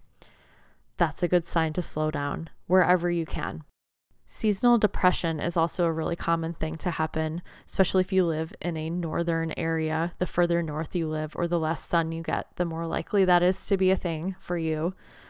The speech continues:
And I'm not here to diagnose any sort of mental illness, 'cause that isn't my job description.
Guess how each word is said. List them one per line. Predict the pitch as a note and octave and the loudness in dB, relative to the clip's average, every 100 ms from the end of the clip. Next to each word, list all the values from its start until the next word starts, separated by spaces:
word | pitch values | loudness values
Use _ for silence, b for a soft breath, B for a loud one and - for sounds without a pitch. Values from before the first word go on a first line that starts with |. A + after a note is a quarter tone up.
| B B | B B
And | F3+ E3+ E3+ E3+ - | -2 0 0 -2 2
I'm | F#3+ F#3 | 4 6
not | G3 | 4
here | A3+ G#3+ | 6 6
to | A3 | 6
diagnose | F#3 F3 F3+ F3+ E3 F3+ - - - B B B B - | 6 4 2 2 2 2 0 -8 -14 B B B B -2
any | F3 F3 | 0 0
sort | - E3+ E3+ | 0 2 4
of | F3+ E3+ - | 2 0 -6
mental | E3+ E3 E3 E3 E3 D#3+ - - | -4 -4 -2 0 2 0 -4 -2
illness, | E3 D3+ - F3+ - - B B B - - | -2 0 -2 -2 -4 -10 B B B -20 -10
'cause | - E3 D#3 - - B B B - | -4 -4 -2 -6 -10 B B B 2
that | E3+ E3 | 2 4
isn't | E3+ E3+ - | 2 0 -2
my | F3 D#3+ D#3+ D#3+ D#3+ - - | -2 0 2 0 0 -4 2
job | G3 E3 | 6 8
description. | E3+ F3+ - C#3+ - F3 A3 | 6 4 4 2 4 4 2